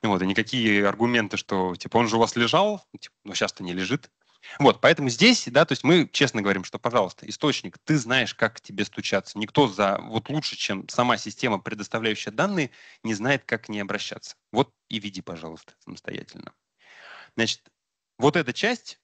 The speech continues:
которую я вот щас показывал, она общая,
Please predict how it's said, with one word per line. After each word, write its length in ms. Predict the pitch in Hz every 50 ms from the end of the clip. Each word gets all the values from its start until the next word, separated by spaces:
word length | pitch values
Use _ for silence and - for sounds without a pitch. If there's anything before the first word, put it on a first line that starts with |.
| _ _
которую 340 | - 107 104 - 113 107 101
я 100 | 101 98
вот 100 | 92 87
щас 160 | - - -
показывал, 600 | - - 92 - - 92 87 80 82 95 - - _ _ _ _ _ _ _ _ _ _ _ _ _ _ _ _ _ _ -
она 580 | 107 110 117 135 170 185 196 196 190 180 - _ _
общая, 680 | - 127 - - - - - 156 165 190 202 208 208